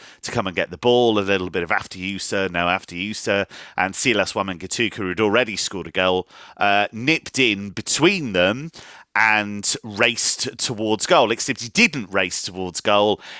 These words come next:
He wandered towards goal, uh, at a very slow pace. And, uh, playground rules dictate that what he should have done was walk the ball up to the goal line, got on his knees, then just nod the ball over the line. That's what we would have done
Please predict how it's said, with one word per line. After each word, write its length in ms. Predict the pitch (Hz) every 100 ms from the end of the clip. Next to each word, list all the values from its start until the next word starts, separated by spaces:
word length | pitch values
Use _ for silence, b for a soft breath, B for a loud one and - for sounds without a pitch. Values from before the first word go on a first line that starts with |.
| -
He 280 | 123 120
wandered 720 | - 104 117 147 147 113 98 85
towards 460 | - 95 95 87
goal, 400 | - 87 90 92 B B
uh, 180 | - 90
at 100 | 104
a 40 | 95
very 300 | 127 123 120
slow 460 | - 117 107 104
pace. 540 | - 110 82 78 - -
And, 400 | 107 104 98 -
uh, 200 | 110 101 B B -
playground 840 | - 170 185 165 131 110 98 92
rules 440 | 101 107 95 87
dictate 720 | 113 - - 104 90 98 - -
that 140 | 113 101
what 180 | 107
he 80 | 107
should 340 | - - 175 156
have 140 | 110
done 340 | 98 82 80 104 B B -
was 180 | 101
walk 300 | 101 147 139
the 80 | -
ball 260 | 117 117 104
up 140 | 110
to 120 | -
the 60 | 107
goal 280 | - 110 98
line, 380 | 87 80 90 107 B B
got 120 | 127
on 100 | 123
his 180 | 120 107
knees, 400 | 110 104 98 101
then 260 | 95 107 101
just 240 | 107 -
nod 400 | 110 113 123 123
the 200 | - -
ball 380 | 98 104 92 90 87
over 260 | 107 101
the 120 | 92
line. 400 | 98 104 90 85
That's 200 | 87 87
what 120 | 113 95
we 80 |
would 140 | 95 87
have 100 | 90
done 180 | 92